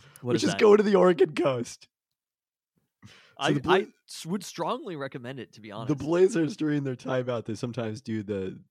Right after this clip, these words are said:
Speaker 2: it's like a this or that, and they do a, basically a bracket, bracketed tournament. And one of the first ones was, I, I forget what, what was against the Oregon coast, but it was the Oregon coast against,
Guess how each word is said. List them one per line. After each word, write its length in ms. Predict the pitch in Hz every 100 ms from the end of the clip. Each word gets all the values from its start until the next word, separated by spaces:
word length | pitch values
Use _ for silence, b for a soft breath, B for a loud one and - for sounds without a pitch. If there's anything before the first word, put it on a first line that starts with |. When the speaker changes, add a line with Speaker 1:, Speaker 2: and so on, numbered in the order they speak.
| _
Speaker 2:
it's 320 | 78 98 123 -
like 160 | 101
a 140 | 95 95
this 220 | 110 131
or 80 | 123
that, 320 | 101 92 90 -
and 140 | 127
they 80 | 98
do 180 | 95 104
a, 80 | 95
basically 600 | 92 117 104 - 107 104
a 40 |
bracket, 600 | 101 104 101 101 - 98 - -
bracketed 480 | 127 127 127 117 101
tournament. 420 | - 113 92 85 - b b b b -
And 440 | 110 104 101 98 - b b
one 160 | 117 131
of 60 |
the 40 | 117
first 360 | - 131 -
ones 360 | 196 107 101 87
was, 640 | 98 101 95 90 87 - _ _ _ _ _ _ _ _ -
I, 140 | 113 120
I 40 |
forget 300 | 113 120 135
what, 160 | 120 107 190
what 280 | 143 107 101 _ -
was 180 | 120
against 380 | 92 95 113 104
the 100 | 110
Oregon 320 | 101 95 92 85
coast, 420 | - 85 82 -
but 100 | 104
it 20 |
was 120 | 98
the 80 | 101
Oregon 280 | 123 120 113
coast 340 | 104 104 95
against, 340 | 98 95 90